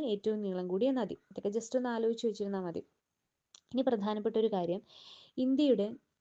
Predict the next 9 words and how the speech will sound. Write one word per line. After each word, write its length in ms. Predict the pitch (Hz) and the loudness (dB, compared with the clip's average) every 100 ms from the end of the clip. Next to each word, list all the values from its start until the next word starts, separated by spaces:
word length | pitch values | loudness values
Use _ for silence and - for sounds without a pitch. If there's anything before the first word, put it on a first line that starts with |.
| 208 | 0
രാമേശ്വരം 760 | 220 220 226 254 247 - 262 | 0 0 -2 -2 -2 -2 -2
എന്ന് 120 | 254 240 | -2 -2
പറയുന്ന 280 | 202 202 | -4 -4
ഭാഗമുണ്ട്, 400 | 196 196 180 180 190 | -4 -4 -4 -4 -4
തമിഴ്നാട് 440 | 214 214 214 214 214 | -4 -6 -6 -4 -2
ഭാഗമായിട്ട് 520 | 208 196 196 196 208 | -2 -4 -2 -2 0
വരുന്ന 260 | 190 220 | -2 0
രാമേശ്വരം 640 | 277 254 240 247 240 247 214 | 0 0 0 -2 -2 -6 -4
ഭാഗം. 300 | 185 165 | -4 -6